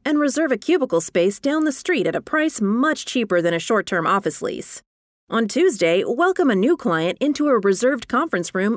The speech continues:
at a different co-working space with modern decor in the lobby and a Keurig coffee maker in the kitchen. In an age when flexibility,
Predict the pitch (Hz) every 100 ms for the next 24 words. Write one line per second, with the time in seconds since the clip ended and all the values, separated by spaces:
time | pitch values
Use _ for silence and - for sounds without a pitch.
0 | - 277 359 226 359 330 214 196 170 151
1 | 165 156 - 123 - - 294 320 240 214
2 | 240 226 185 180 - 175 160 151 160 208
3 | 285 190 185 - 311 311 - 262 285 269
4 | 233 226 233 214 196 202 185 196 190 147
5 | 151 151 - - _ _ _ _ _ _
6 | - 349 339 - 294 269 185 202 233 220
7 | - 339 - 233 220 269 226 165 165